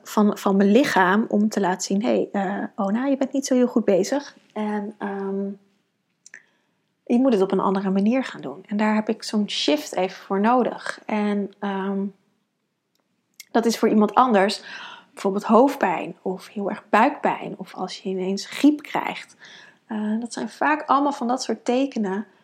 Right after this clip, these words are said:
dat er gewoon dingen mogen veranderen en dat je, eh, naar binnen mag keren.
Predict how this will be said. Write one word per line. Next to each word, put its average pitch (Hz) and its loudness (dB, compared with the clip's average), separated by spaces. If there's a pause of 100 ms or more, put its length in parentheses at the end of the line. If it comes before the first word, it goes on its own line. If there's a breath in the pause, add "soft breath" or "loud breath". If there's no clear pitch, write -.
(260 soft breath)
dat - -2
er 262 -6
gewoon 226 0
dingen 220 4
mogen 208 2
veranderen 240 0
en 233 0
dat 226 -2
je, 202 0 (140)
eh, 196 -4
naar 196 -2
binnen 320 2
mag - 0
keren. - -6